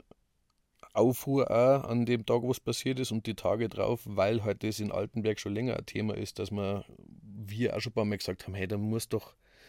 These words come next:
da muss man doch irgendwas machen können, dass das Zurückrutschen vom Schlitten vermieden wird.“ Beziehungsweise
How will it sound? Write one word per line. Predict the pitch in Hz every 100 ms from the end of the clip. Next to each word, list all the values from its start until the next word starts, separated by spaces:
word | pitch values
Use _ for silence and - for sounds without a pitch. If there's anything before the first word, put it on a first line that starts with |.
| - - - _ _ -
da | 101
muss | 107 107
man | 110
doch | 80
irgendwas | 110 117 98
machen | 107 - 123
können, | - 104 90 - _ _
dass | - 98
das | 107 98 - -
Zurückrutschen | - 107 120 113 107 107
vom | 104 104
Schlitten | 120 123 120
vermieden | 104 104 123 120
wird.“ | 92 92 -
Beziehungsweise | 98 - 120 101 104 101 110